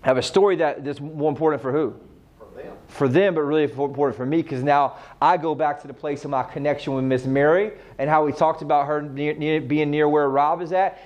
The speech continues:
Speaker 1: And all of a sudden, when I call Miss Mary again, guess what happens? We're deeply connected because of that connection we had the first time. And guess what I'm doing with her?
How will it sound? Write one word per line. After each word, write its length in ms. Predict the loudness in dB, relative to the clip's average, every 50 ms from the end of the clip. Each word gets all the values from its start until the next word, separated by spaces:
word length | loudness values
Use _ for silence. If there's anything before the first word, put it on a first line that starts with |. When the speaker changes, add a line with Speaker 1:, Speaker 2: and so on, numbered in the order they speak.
| -10 -4
Speaker 1:
And 100 | 0 0
all 140 | 0 0 0
of 60 | -2
a 20 |
sudden, 180 | 0 0 0 0
when 80 | 2
I 80 | 0 0
call 240 | 0 2 0 2 2
Miss 180 | 0 -4 -4
Mary 260 | -2 -2 0 2 2 2
again, 220 | 2 0 -2 0
guess 200 | 0 -2 -2 0
what 120 | 0 2
happens? 420 | 2 2 0 -2 -6 -18 -18 -20 -20 _ _ _ _ _ _ _ _ _ _ -20 -20 -20 -20 -20 -20 -20 -20 -20 -20 -20 -20 -20 -20 -20 -20 -20 -20 _ -20 -20 -20 _ _ -20 _ -12 -2
We're 140 | 0 2 2
deeply 420 | 2 2 0 0 0 2 0 0
connected 680 | 2 2 0 2 2 2 2 0 -2 -4 -4 -4 -8 -14 -20 -20 -20 -20 -12 -6
because 380 | -6 -4 0 2 2 2 2 2
of 60 | 2
that 180 | 2 2 0
connection 380 | 0 -4 -2 -2 -4 -4 -4 -4
we 60 | -2
had 100 | -2 -2
the 60 | -2
first 260 | -2 -2 -2 -2 -2 -6
time. 140 | -14 -14 -16 -20 -20 -20 -20 -20 _ -20 -18 -12
And 120 | -8 0
guess 180 | 0 0 0 2
what 80 | 2 2
I'm 160 | 2 2 2
doing 220 | 0 0 0 0
with 160 | -2 -4 -4
her? 240 | -4 -6 -6 -6 -10